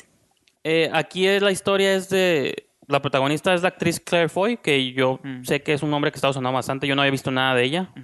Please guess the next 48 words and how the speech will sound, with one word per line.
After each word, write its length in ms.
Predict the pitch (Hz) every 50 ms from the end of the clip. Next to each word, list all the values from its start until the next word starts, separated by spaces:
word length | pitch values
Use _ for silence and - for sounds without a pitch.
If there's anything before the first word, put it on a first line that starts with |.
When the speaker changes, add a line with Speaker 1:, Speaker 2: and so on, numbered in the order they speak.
| 127
Speaker 1:
Es 80 | 123 117
la 100 | 135 -
protagonista 540 | - 123 - 113 110 107 110 107 - 127 131
de 80 | 127
The 100 | 110 -
Crown, 460 | - - 139 131 147 170 170 165 160 - -
una 100 | 131 120
serie 220 | - 131 120 120
que 120 | - -
también 240 | 110 - 104 107 110
pegó 220 | - - 117 113 117
bastante. 420 | 117 113 - 117 120 120 - - - - - _ _ -
Speaker 2:
Y 80 | 143 131
que 200 | - 151 143 131
es 100 | 127 143
la 100 | 147 143
nueva 880 | 143 143 139 139 147 143 143 139 135 127 123 117 110 107 107 110 - - - -
Speaker 1:
La 80 | - 135
Speaker 2:
Lisbeth 320 | 139 139 - - 165 147
Salander. 800 | - - - 196 175 175 170 165 151 143 135 127 117 107 - - - -
Speaker 1:
Ah, 120 | - 123
es 40 | 131
la 60 | 143 151
nueva 140 | 160 165 170
Lisbeth 240 | 170 160 156 160 -
Salander, 600 | 180 175 170 175 170 170 165 175 180 180 - 117 -
Speaker 2:
Ajá. 80 | 107
Speaker 1:
Lisbeth 520 | 139 139 135 131 - - - 135 143 139 - - -
Salander. 560 | - 147 147 147 147 160 165 175 185 185 - - _
Speaker 2:
Salander. 920 | - - 156 160 170 165 175 190 202 202 180 165 156 143 131 - - - -
Speaker 1:
Y 160 | 180 165 160
también 380 | 156 156 151 151 151 151 156 165
es 140 | 165 160 160
la 180 | 170 170 170 170
esposa 480 | 160 - - 160 156 147 - 170 160
de 100 | 151 139
Neil 180 | 131 139 143 147
Armstrong 400 | 147 156 147 - - 160 160 147
en 60 | 135
la 80 | 123 117
nueva 220 | 120 127 143 -
película 300 | - 120 120 - 143 139
de 60 | 131 120
Damien 200 | 120 - 156 143
Speaker 2:
Ah, 20 |
¿a 40 | -
Speaker 1:
Chazelle. 220 | 131 107 123 143
Speaker 2:
poco? 260 | 180 180 - 285 269